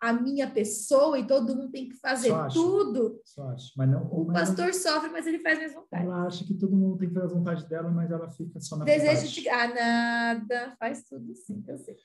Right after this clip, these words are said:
Speaker 2: Mas, assim, é, é, é, você tem que ver mesmo,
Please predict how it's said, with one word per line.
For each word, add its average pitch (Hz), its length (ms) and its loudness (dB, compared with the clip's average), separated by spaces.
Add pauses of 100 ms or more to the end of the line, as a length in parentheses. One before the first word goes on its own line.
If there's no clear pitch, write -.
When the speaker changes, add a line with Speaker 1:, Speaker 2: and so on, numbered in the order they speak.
(100)
Speaker 2:
Mas, 151 220 4
assim, 131 340 0 (380)
é, 143 80 4
é, 139 640 4
é, 127 160 0 (100)
você 147 220 -2
tem 170 140 0
que 175 100 0
ver 156 240 2
mesmo, 123 400 -2